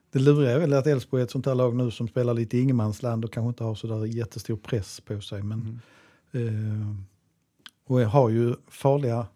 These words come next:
Speaker 1: spelare, kvicka spelare framåt. Och det är klart att M F F måste ha bättre ordning på försvarsspelet framför allt.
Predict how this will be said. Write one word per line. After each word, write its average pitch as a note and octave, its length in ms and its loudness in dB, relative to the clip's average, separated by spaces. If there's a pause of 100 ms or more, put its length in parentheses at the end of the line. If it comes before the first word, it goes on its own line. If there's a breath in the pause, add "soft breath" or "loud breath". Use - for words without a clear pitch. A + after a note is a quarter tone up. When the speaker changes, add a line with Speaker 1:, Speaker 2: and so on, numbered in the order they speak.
(480)
Speaker 1:
spelare, C3+ 580 -2
kvicka D3 280 -2
spelare C3 280 0
framåt. F#2+ 460 -4 (360 loud breath)
Och - 160 -20
det C3 80 2
är A2+ 40 0
klart C3+ 240 -4
att G#2 80 -6
M C3+ 120 2
F A#2+ 100 0
F C3+ 140 2
måste C3 220 0
ha B2+ 60 2
bättre B2+ 260 0
ordning B2+ 200 0
på B2+ 140 -6
försvarsspelet A2 680 -4
framför A#2+ 360 -8
allt. - 220 -14